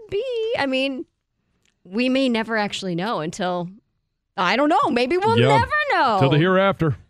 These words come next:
Speaker 1: We'll
Speaker 2: That's that
Speaker 1: see.
Speaker 2: question.
Speaker 1: Yeah.
Speaker 2: Get through the pearly gates.
Speaker 1: <sighs> Antonio Brown, he says he didn't actually post that sexually explicit photo on Snapchat because he says he was hacked.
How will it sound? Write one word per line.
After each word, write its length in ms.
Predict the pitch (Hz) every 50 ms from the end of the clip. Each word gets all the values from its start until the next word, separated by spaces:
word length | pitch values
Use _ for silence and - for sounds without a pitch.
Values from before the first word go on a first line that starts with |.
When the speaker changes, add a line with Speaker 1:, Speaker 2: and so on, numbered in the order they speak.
| _ -
Speaker 1:
We'll 240 | - 165 185 185 214
Speaker 2:
That's 60 | 220
that 120 | - - 269
Speaker 1:
see. 260 | 240 240 233 208 196
Speaker 2:
question. 440 | 190 170 165 156 - - 139 123 - - - -
Speaker 1:
Yeah. 220 | 180 180 185 139 - - -
Speaker 2:
Get 140 | 120 113 -
through 100 | - 123
the 60 | 117
pearly 240 | - 127 127 123 127
gates. 220 | 123 131 127 123 - - - 175
Speaker 1:
<sighs> 180 | - - 196 -
Antonio 500 | - 339 392 - 403 415 392 415 403 359
Brown, 440 | 311 320 349 370 370 339 262 226 226
he 200 | 240 214 311 381
says 340 | - - 554 554 539 508 -
he 180 | - 359 349 339
didn't 440 | 294 214 - 277 320 349 453 403 - _
actually 540 | - 233 269 277 285 - - 320 302 294 277
post 340 | 233 - 254 254 254 254 -
that 240 | - 247 240 - 214
sexually 360 | - 262 254 - - 262 247
explicit 460 | 240 226 - - 240 247 - 247 233 -
photo 280 | - 247 247 240 240 240
on 180 | - 240 233 226
Snapchat 640 | - - 294 311 311 254 - 330 311 302 302 285 - - - - - _ -
because 280 | 392 - 427 392 349
he 100 | - 359
says 480 | 349 - 370 359 359 370 320 - - - _ _ _ _ _
he 160 | _ - 208
was 120 | 196 220 220
hacked. 520 | 240 254 294 392 - - - - - -